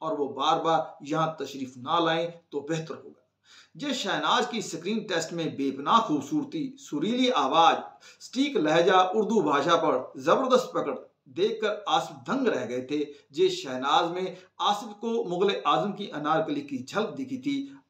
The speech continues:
अब उस शहनाज का आसिफ की फिल्म में अनारकली बनना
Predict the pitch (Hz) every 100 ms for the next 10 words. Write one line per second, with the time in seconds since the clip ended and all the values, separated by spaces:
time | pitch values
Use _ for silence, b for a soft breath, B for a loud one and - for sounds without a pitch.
0 | - 208 - - - _ - 277 196 -
1 | 180 143 135 151 170 180 - - 139 135
2 | 202 - 202 190 - _ - 220 262 254
3 | 254 156 160 160 160 160 160 123 131 139
4 | 151 139